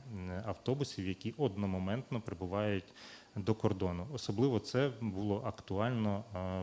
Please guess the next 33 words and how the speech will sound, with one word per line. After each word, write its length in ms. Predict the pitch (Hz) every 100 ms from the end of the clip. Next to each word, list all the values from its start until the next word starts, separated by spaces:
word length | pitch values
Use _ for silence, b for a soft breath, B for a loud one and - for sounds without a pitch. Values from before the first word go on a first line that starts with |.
| 87
в 60 | 90
літній 340 | 98 95 101
період, 420 | 104 117 127 131 127
коли 240 | - 95
пасажиропотік 840 | - 95 104 107 98 - 95 110 95
був 240 | 92 90
досить 380 | 90 98 - -
високим, 560 | 120 - 123 - 107 101 B B B -
і 320 | 104 98 101
кількість 420 | - 123 - 110
автобусів, 600 | 104 - 117 107 107 101
які 200 | 98 -
перетинали 600 | 104 101 98 104 104 101 95
кордон 400 | - 95 101 95
за 180 | 87 101
добу, 420 | 95 92 95 170 185 b b b -
в 180 | 101 95
будні 440 | 110 123 104 101
це 220 | - 107
десь, 400 | 98 98 - -
е, 480 | 98 95 95 95 95
чотириста 840 | - 110 - 110 107 - 98 95 101
сімдесят-п'ятсот 1400 | - - 101 101 - 104 90 - - - 95 - 107 107
автобусів, 600 | 147 - 156 139 - 131 -
а 120 | 104
у 100 | 95
вихідні 540 | 92 95 - 95 110 147
ця 160 | -
кількість 460 | 101 117 117 - -
коливалася 600 | 98 95 107 101 95 -
десь 160 | 95 -
п'ятсот 440 | - 92 - 98
тридцять-п'ятсот 720 | 113 110 - 104 101 - 110